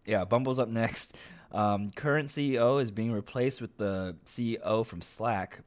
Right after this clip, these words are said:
female replacing a female, Lydianne Jones. Uh, the stock is now at an all-time low of thirteen forty-two, thirteen dollars and forty-two cents, which is down six percent after earnings.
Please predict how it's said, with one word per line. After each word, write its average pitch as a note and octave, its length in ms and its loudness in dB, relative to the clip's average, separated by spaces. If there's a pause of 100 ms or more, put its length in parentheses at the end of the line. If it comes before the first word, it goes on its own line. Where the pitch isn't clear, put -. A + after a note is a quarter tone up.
(100)
female A2+ 440 -2
replacing G2+ 420 -4
a F2+ 60 -10
female, G2+ 680 -4
Lydianne A2 640 -4
Jones. F2+ 580 -6 (720)
Uh, G2+ 320 0
the G2 160 -4
stock A#2+ 320 2
is A2 100 -6
now A2 260 0
at G#2 120 0
an F#2 80 -4
all-time A2+ 560 0
low B2 400 0 (100)
of F#2 160 -6
thirteen A2+ 480 -2
forty-two, G#2+ 720 -4
thirteen G2 360 -4
dollars G2+ 260 0
and G2 100 -8
forty-two G2 380 -6
cents, F#2+ 440 -6
which F2 160 -10
is F#2 120 -6
down G2+ 280 -2
six - 280 -8
percent - 420 -8
after F#2 300 -6
earnings. A#2 560 -4